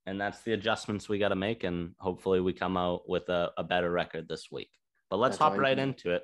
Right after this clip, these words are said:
Speaker 1: Thursday
Speaker 2: Yeah.
Speaker 1: night game,
Speaker 2: Yeah.
Speaker 1: Cincy versus Jags. It's at Cincinnati, I believe, or at Jags?
Speaker 2: At Cincinnati. Yep. Jags
Speaker 1: Hey.
Speaker 2: traveling to Cincinnati.
Speaker 1: Favored minus seven for Cincy.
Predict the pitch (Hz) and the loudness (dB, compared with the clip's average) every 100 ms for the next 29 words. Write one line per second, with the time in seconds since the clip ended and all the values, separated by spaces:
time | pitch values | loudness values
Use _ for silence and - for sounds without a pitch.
0 | - 113 123 117 117 110 104 - 87 82 | 0 0 0 0 0 0 -2 -2 -2 -2
1 | 87 - _ - _ - - 143 139 156 | -4 -8 _ -20 _ -8 0 6 6 6
2 | 160 - _ _ 104 117 135 120 - 107 | 0 -6 _ _ 0 2 0 -4 2 4
3 | 101 101 92 82 - - 107 113 - - | 4 0 -4 -16 -18 -4 0 0 -4 -10
4 | 110 - 110 110 120 127 139 143 151 139 | -10 -6 -4 -2 0 -2 0 0 0 0
5 | 87 85 - 64 - - _ _ _ 214 | 0 -2 -6 -10 -12 -18 _ _ _ 0
6 | 220 214 202 190 180 - _ _ - 117 | 2 -2 -2 -2 -4 -8 _ _ 0 0
7 | - _ - 104 104 107 - - 104 101 | -2 _ 2 4 6 4 -2 -2 0 0
8 | 104 101 101 101 98 92 101 117 120 117 | -2 -4 -6 -8 -8 -8 0 2 4 4
9 | 113 104 107 107 - 104 98 98 - 82 | 2 2 2 0 -2 -4 -4 -6 -8 -8
10 | - 113 - 110 113 | -4 -4 0 0 0